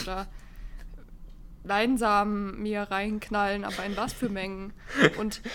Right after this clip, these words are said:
ja, dann wird halt vielleicht, wenn man dann noch, ähm, als Patientin nachhakt, bekommt man dann vielleicht noch einen Termin, wo, wo man auf Laktoseintoleranz und Fructose, ähm, getestet wird, aber dann, dann hört's auch auf so.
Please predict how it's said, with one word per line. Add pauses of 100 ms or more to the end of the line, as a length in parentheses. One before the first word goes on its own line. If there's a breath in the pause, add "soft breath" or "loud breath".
(260 loud breath)
ja,
dann
wird
halt
vielleicht,
wenn
man
dann
noch, (100)
ähm,
als
Patientin
nachhakt, (460 loud breath)
bekommt
man
dann
vielleicht
noch
einen
Termin,
wo,
wo
man
auf (480 loud breath)
Laktoseintoleranz
und
Fructose, (640 loud breath)
ähm,
getestet
wird,
aber
dann,
dann
hört's
auch
auf
so.